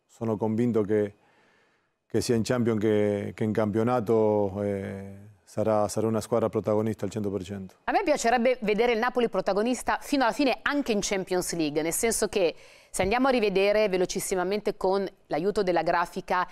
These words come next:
Speaker 2: i gironi di Champions, o meglio la classifica relativa ai gironi di Champions delle italiane, in questo momento chiaramente il Napoli è proprio primo in classifica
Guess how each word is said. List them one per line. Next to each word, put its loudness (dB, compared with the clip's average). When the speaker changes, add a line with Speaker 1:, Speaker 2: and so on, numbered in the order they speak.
Speaker 2:
i 0
gironi 2
di -4
Champions, -2
o 0
meglio 0
la -2
classifica -2
relativa -2
ai 0
gironi -4
di -8
Champions -8
delle -4
italiane, -2
in -8
questo -4
momento -6
chiaramente -4
il -2
Napoli -4
è -4
proprio -8
primo -4
in -10
classifica -4